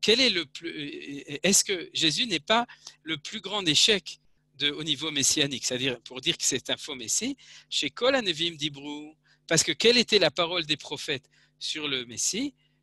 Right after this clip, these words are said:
Chez Mashiach, Goël Israël ou Moshiach. Le rôle du Mashiach, c'est quoi ? Du Melech HaMashiach,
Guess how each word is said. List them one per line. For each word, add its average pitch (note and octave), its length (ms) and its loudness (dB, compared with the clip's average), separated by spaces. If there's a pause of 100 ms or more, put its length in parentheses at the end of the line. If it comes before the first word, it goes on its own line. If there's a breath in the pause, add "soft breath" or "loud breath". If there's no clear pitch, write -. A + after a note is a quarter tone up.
Chez - 160 -2
Mashiach, C#3+ 540 0
Goël D#3 240 -2
Israël F3+ 500 2 (280)
ou D3+ 80 -18
Moshiach. G3+ 480 2 (380 soft breath)
Le D#3 100 -4
rôle G3+ 240 2
du D#3+ 120 -6
Mashiach, D3+ 520 2
c'est - 160 0
quoi ? C3+ 240 -4
Du B2+ 120 -8
Melech C3+ 360 2
HaMashiach, A#2 480 -6